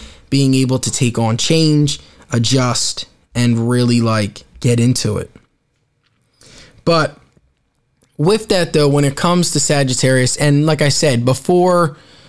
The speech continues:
I really get into more of, like, the Sagittarius, 'cause I know I mentioned, like, what planets it's ruled by and stuff like that.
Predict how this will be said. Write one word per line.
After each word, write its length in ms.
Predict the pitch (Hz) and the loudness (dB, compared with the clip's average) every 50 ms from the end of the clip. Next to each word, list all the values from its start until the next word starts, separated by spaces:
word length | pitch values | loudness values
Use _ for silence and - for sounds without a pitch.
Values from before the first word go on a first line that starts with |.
| _ _ _ - | _ _ _ -4
I 100 | 123 131 | -2 0
really 280 | 139 147 156 151 156 | 2 2 2 2 2
get 200 | 143 139 147 143 | 2 2 2 2
into 380 | 147 143 143 143 - - 139 131 | 2 2 2 0 2 2 2 4
more 600 | 127 131 135 139 135 139 135 135 135 131 - - | 4 4 4 4 4 4 4 4 2 2 0 0
of, 200 | 117 120 120 117 | 0 0 2 2
like, 200 | 123 123 117 104 | 2 2 2 0
the 80 | - | -2
Sagittarius, 720 | - - 131 123 123 120 113 - - 135 131 127 123 120 - | -2 0 2 2 2 0 0 0 0 2 2 2 0 0 -2
'cause 100 | - - | -2 -2
I 120 | 127 123 | 0 2
know 340 | 127 131 131 131 123 117 - | 2 2 2 2 0 0 -2
I 120 | - 113 120 | -2 0 0
mentioned, 360 | 120 117 120 117 - 113 117 | 2 2 0 0 0 0 0
like, 140 | 113 110 104 | 0 -2 -2
what 200 | 117 110 104 - | -2 -4 -4 -4
planets 420 | - - 135 135 135 135 131 - | -2 0 2 2 2 0 0 -2
it's 180 | 131 123 - - | -4 -4 -2 -2
ruled 200 | 127 123 123 123 | 0 0 0 0
by 240 | 117 117 117 113 113 | 0 0 0 0 0
and 140 | 113 113 | 0 0
stuff 320 | 113 - - 123 113 - - | -2 -2 -2 -2 -2 -2 -2
like 200 | 120 120 113 - | -2 -2 -2 -2
that. 320 | 117 117 117 110 - - | -2 -2 0 -2 -4 -8